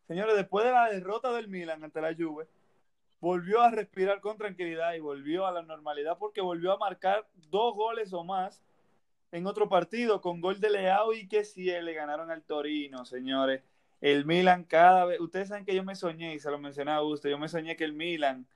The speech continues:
señores, ya estaba en Champions la próxima temporada,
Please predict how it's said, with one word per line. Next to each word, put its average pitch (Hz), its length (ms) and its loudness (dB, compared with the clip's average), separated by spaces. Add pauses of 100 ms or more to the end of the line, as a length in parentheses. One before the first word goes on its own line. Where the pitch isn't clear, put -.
(260)
señores, 139 560 0
ya 139 140 6
estaba 160 260 4
en 156 60 -8
Champions 143 420 0
la 135 100 0
próxima 139 320 -6
temporada, 135 540 0